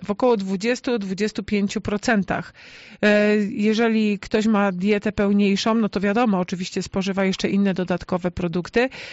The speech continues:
ale jest warto o tym pomyśleć i, i korzystać właśnie z jarmużu. E, jeden z produktów o najwyższym poziomie witaminy K.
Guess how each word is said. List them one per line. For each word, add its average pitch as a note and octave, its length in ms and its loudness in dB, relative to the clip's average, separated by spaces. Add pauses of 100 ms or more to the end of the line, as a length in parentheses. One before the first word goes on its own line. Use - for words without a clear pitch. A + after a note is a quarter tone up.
(360)
ale A3+ 480 4 (440)
jest G#3+ 200 4
warto G#3+ 280 2
o A3 60 2
tym G#3 180 2
pomyśleć G3+ 840 2
i, G#3+ 560 2
i A3 120 -2
korzystać B3+ 680 0
właśnie F3+ 500 -2 (200)
z - 160 -6
jarmużu. - 440 -4 (760)
E, G3+ 240 4
jeden C#4 580 0
z - 120 -12
produktów B3 500 -2
o G#3+ 80 -2
najwyższym B3 720 0
poziomie A#3 400 2
witaminy F3+ 680 0 (220)
K. - 220 0